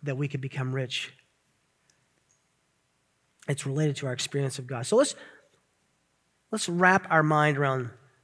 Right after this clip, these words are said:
three quick takeaways from this verse, can we? Let's walk away with this in our hands. First of all,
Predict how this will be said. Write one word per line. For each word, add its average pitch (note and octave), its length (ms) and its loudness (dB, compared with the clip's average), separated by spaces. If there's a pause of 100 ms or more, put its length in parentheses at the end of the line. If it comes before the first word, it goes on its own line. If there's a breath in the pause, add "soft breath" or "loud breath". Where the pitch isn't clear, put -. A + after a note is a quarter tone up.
(140)
three F#3 200 4
quick E3 280 0
takeaways C#3+ 480 2
from C#3 100 -4
this A#2+ 140 -4
verse, G2 260 -6
can D#3 160 2
we? D#3+ 160 -2 (2500)
Let's F#3 160 0
walk A#3 240 6
away F#3+ 380 6
with E3+ 320 -2
this - 480 2 (1300)
in D#3+ 100 4
our D3 100 10
hands. C3+ 460 -2 (120)
First B3 240 -2
of F3+ 60 0
all, D3+ 380 2